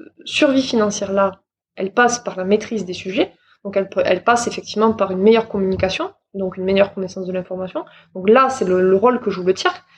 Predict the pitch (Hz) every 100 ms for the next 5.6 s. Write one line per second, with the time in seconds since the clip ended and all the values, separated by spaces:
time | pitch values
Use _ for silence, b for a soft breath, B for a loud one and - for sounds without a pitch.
0 | b b 196 190 202 208 196 190 196 190
1 | 190 190 190 190 277 339 - - 254 214
2 | 185 - - 185 208 220 208 196 185 214
3 | 214 - 190 190 185 - 285 294 226 220
4 | 202 196 208 208 - - - - - -
5 | 175 180 - 196 262